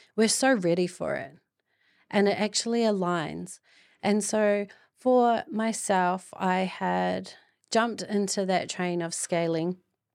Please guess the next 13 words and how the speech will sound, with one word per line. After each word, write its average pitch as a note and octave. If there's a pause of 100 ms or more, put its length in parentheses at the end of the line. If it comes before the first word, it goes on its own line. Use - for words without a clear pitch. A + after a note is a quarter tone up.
(360)
I G#3
jumped A#3
on A3+
board F3
a F#3
hundred A3+
percent. F3+
I F#3
was F#3
like, G3
"Yes, B3
yes, B3
yes." B3